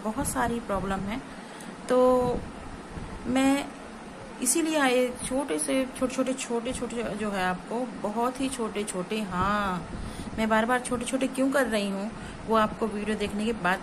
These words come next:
पता चल जाएगा। जी हाँ, छोटे-छोटे से और घर में आपके किचन से लेकर आई हूँ नुस्खे,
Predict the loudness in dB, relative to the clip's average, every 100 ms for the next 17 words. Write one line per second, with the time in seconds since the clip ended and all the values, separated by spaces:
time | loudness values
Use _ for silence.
0 | -4 -2 0 0 0 0 -2 -6 -10 -12
1 | -12 -8 2 4 4 2 -6 -8 -10 -6
2 | 0 2 4 4 4 4 4 2 4 4
3 | 4 2 2 4 6 4 2 -12 -16 -16
4 | -14 2 2 2 0 -2 -2 0 4 6
5 | 4 4 4 4 2 2 2 0 0 -2
6 | -2 -10 -12 -12 -14 -14 -14 -14 -14 -14
7 | -10 -10 -2 2 2 0 -6